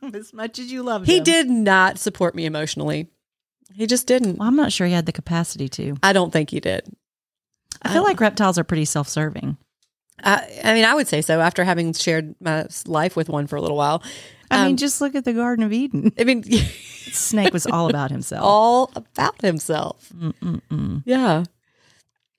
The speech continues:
Speaker 2: So, yeah.
Speaker 1: So there's that.
Speaker 2: There's that.
Speaker 1: Um, well, you know, 'cause we,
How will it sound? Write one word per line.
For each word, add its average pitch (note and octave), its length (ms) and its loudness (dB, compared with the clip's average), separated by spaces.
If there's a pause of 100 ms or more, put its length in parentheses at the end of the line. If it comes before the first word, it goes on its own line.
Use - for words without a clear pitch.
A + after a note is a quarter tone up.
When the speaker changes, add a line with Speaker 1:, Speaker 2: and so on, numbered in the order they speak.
(200)
Speaker 2:
So, G#3 340 0
yeah. A3 280 4 (440)
Speaker 1:
So - 120 -12
there's E3 240 -2
that. C3+ 340 -2
Speaker 2:
There's B3+ 260 2
that. A#3 220 -4 (400)
Speaker 1:
Um, F3+ 380 0 (500)
well, C4 360 4 (100)
you C#4+ 220 2
know, B3 180 4
'cause A#3 180 2
we, D4 140 2